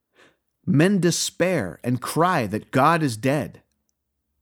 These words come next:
The individual feels insignificant. He relies on materialistic satisfactions to give meaning to his life. Is this our heritage from those practical idealists who framed the Declaration of Independence?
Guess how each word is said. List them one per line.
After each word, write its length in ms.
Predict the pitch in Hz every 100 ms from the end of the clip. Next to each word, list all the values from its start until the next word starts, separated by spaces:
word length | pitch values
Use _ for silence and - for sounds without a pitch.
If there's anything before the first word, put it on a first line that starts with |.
| _ _ _ _ _ _ _ _ _ -
The 160 | 151 -
individual 680 | 180 214 208 214 175 147 139
feels 400 | - 156 170 151
insignificant. 1000 | 175 180 170 175 147 175 131 85 - - _ _ _ _ _ _ _ _
He 160 | - 160
relies 580 | 147 131 156 175 147 139
on 200 | 139 135
materialistic 920 | 131 - 185 202 190 185 175 170 -
satisfactions 880 | 151 160 165 - 170 - 95 87 -
to 100 | 123
give 200 | 156 131
meaning 400 | 135 180 135 110
to 140 | 104
his 160 | 101 101
life. 520 | 95 - - - _ _ _ _ _ _ _ _ _ _ _ _ _ _ -
Is 300 | 165 135 117
this 260 | 151 220
our 200 | 208 175
heritage 680 | 180 131 156 190 208 220 214
from 280 | - 139 123
those 220 | 147 165
practical 640 | - - 170 - 180 196 185
idealists 720 | 165 131 151 196 208 - -
who 140 | 143
framed 460 | 127 - 143 185 175
the 120 | 143
Declaration 680 | 123 147 160 143 160 165 143
of 100 | 156
Independence? 840 | 156 127 127 165 233 285 - -